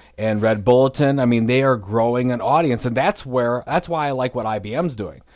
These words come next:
'cause I B M's creating their own content on their own platforms, and they're driving people to that content by paying for it in some cases on publisher sites.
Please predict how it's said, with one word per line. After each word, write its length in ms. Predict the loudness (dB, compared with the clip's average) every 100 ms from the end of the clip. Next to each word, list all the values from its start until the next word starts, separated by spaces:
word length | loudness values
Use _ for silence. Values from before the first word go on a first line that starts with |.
| _ _
'cause 160 | -4
I 140 | -2 0
B 120 | 0
M's 140 | -2
creating 320 | -4 -4 -2 -2
their 160 | -4
own 220 | -2 -2
content 440 | -2 -6 -4 -6 -8
on 120 | -6
their 140 | -4
own 180 | -2 -4
platforms, 580 | -2 -4 -2 -8 -8 -6
and 100 | -6
they're 120 | -6
driving 400 | -4 -2 -2 -6
people 320 | -6 -8 -10
to 220 | -6 -4 -4
that 180 | -4
content 480 | -6 -6 -6 -8 -12 -18 -20 -20 -6
by 160 | -4
paying 400 | -2 2 2 2
for 320 | -2 -2 -2 -4
it 80 |
in 100 | -6 -4
some 200 | -4 -2
cases 400 | -4 -6 -6 -8
on 200 | -6 -6
publisher 480 | -4 -4 -4 -6 -6
sites. 400 | -4 -4 -6